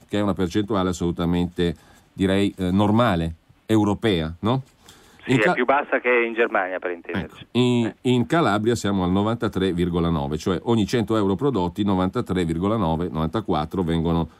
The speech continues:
Speaker 1: evasi, in Sicilia sessantacinque, in Puglia sessanta e via dicendo.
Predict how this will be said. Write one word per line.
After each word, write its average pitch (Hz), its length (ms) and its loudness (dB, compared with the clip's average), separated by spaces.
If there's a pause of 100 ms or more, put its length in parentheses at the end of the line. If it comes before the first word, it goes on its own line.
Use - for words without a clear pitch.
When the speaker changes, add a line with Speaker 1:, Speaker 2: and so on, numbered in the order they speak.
(120)
Speaker 1:
evasi, 82 540 2
in 90 80 0
Sicilia 104 420 -2
sessantacinque, 117 720 -2
in 98 100 2
Puglia 98 300 2
sessanta 82 520 -4
e 87 40 0
via 82 120 0
dicendo. 80 460 -2